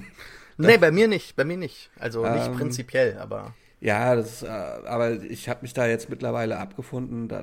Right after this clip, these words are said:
Speaker 2: dass Zombies in modernen Filmen halt rennen. Na gut, sollen sie. Ähm, ich find es übrigens bei Walking Dead, äh, sehr schick gemacht. Ähm, also die, die frischen Zombies können rennen und die anderen, äh,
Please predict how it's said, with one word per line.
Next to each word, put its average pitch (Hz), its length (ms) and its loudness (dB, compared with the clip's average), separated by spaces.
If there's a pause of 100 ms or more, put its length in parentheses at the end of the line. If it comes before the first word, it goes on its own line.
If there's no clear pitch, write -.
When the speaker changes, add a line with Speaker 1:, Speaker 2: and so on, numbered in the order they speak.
(140)
Speaker 2:
dass - 440 -14 (200)
Zombies 117 420 -6
in 120 100 -4
modernen 107 460 -4
Filmen 107 340 -6
halt 98 300 -12
rennen. 151 380 -4
Na 113 240 -10
gut, 139 400 -10
sollen 131 400 -8
sie. 131 240 -8 (600)
Ähm, 113 420 -6
ich - 120 -10
find 208 140 -4
es - 100 -12
übrigens 123 300 -8
bei 110 120 -4
Walking 117 300 -4
Dead, 117 140 -6 (240)
äh, 107 140 -8
sehr 104 160 -12
schick 101 200 -16
gemacht. 107 320 -14 (540)
Ähm, 107 600 -8
also 98 160 -10
die, 98 180 -12
die - 180 -10
frischen 135 340 -6
Zombies 127 400 -6
können 123 180 -8
rennen 143 380 -6
und 123 180 -6
die 113 80 -8
anderen, 120 460 -6
äh, 113 280 -6